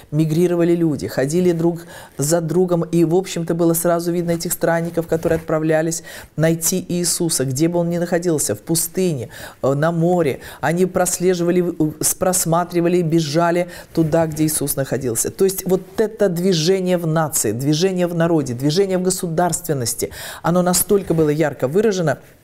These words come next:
что Иисуса знали, где он находится, практически все. Но тогда, когда пришли на то место, где его взяли, это было место уединения. Это было место, которое знали практически только ученики, и поэтому туда привести мог только ученик.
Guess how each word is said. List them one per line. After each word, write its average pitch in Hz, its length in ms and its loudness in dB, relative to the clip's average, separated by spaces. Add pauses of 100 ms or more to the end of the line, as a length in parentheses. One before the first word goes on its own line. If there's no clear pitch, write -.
(880)
что - 340 -2
Иисуса 160 640 0 (280)
знали, 151 540 0
где 135 240 -2
он 127 140 -4
находится, 143 480 -4
практически - 600 -8
все. - 360 -10 (800)
Но 170 120 2
тогда, 185 360 0
когда 180 300 0
пришли 175 500 0
на 151 140 0
то 151 160 -2
место, 151 340 -2
где 135 240 -2
его 123 160 2
взяли, 165 540 0 (300)
это 170 220 0
было 160 200 0
место 160 500 0
уединения. 147 920 -2 (400)
Это 170 180 -2
было 185 180 4
место, 214 380 2
которое 190 320 2
знали 170 420 2
практически 165 600 -4
только 143 320 -2
ученики, 147 640 -4
и - 160 -4
поэтому 156 500 0
туда 147 440 -2
привести 196 500 -2
мог 165 300 -2
только 131 400 -2
ученик. 110 640 -10